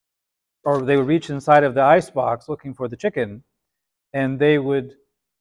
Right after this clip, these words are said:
dig their arm deep into the ice box, act like they're moving around looking for this chicken and that chicken. They pull one out, put it on the scale.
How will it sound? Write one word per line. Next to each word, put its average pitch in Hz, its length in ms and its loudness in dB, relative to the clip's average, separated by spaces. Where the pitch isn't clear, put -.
dig 190 220 2
their 180 160 2
arm 170 240 -2
deep 202 200 -4
into 175 160 -8
the 185 100 0
ice 185 220 2
box, - 500 -2
act 180 180 0
like 180 140 -4
they're 180 80 -6
moving 185 320 -6
around 180 280 -4
looking 185 280 -8
for 180 340 -4
this 185 240 -8
chicken 185 300 -10
and 175 120 -10
that 190 200 2
chicken. 185 340 -10
They 156 120 0
pull 202 300 2
one 185 200 0
out, 196 320 4
put 190 100 -2
it 196 60 0
on 175 120 0
the 165 80 -4
scale. 190 640 -2